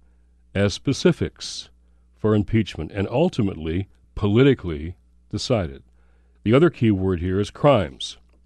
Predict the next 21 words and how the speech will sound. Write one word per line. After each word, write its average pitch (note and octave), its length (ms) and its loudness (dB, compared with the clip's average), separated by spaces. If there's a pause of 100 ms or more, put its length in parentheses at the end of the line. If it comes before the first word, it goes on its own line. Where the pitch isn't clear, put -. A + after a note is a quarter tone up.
(420)
and G2+ 180 2
who B2 160 4
has A#2 220 4
the A2 140 2
authority G2+ 800 0 (420)
to A2 120 -2
conclude A2+ 720 0
that E2+ 120 -10
crimes G#2+ 560 0 (280)
have G2 200 -4
been F#2+ 160 -2
done E2 340 -6
by D#2+ 460 -8
a - 40 -12
president. G2+ 340 -6 (260)
So - 240 2
the A#2 100 4
D D3+ 220 4
word A2+ 300 2
is G#2 120 -2
dictator. F2+ 640 -2